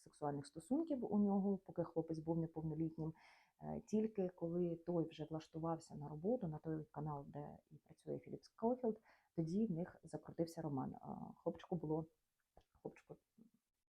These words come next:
хлопцю було двадцять, е, двадцять, двадцять один рік. Е, чому це взагалі зараз так обговорюється? Тому що, е, ну, по-перше, е, про цей роман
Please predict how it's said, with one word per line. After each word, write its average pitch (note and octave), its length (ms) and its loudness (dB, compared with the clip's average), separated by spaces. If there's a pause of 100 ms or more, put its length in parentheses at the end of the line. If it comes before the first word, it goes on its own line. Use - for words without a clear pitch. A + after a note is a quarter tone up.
(160)
хлопцю F3+ 380 4 (320)
було E3 500 4
двадцять, D#3+ 800 -4
е, D2+ 260 -14 (260)
двадцять, E3 380 -2
двадцять D#3+ 340 -4
один D#3 220 0
рік. - 200 -4 (800)
Е, D#3 220 -2 (800)
чому A3 380 8 (160)
це F3+ 120 0
взагалі E3+ 380 4
зараз E3 260 0
так - 200 -6
обговорюється? D3+ 760 2
Тому D#3+ 340 -4
що, D#3+ 680 -4 (100)
е, - 40 -10 (560)
ну, G3 100 6
по-перше, G3 440 -2
е, E3 200 -2 (1000)
про F#3 120 0
цей E3+ 160 0
роман E3 320 0